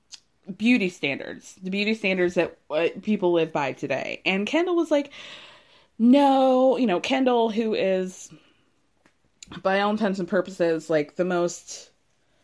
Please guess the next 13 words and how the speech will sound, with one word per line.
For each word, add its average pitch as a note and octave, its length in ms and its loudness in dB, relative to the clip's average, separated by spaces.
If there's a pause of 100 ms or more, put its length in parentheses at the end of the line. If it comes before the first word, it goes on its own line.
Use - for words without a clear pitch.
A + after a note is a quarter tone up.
(340)
probably A#3+ 440 2
the G#3+ 100 -2
most G3 220 2
natural F#3 460 0
looking F3+ 260 0
out E3+ 160 2
of E3+ 80 -4
all E3+ 240 2
of E3+ 120 -2
them E3 200 0
besides E3+ 400 -2 (380)
Kourtney, D#3 800 -4 (420)
um, D#3 760 -2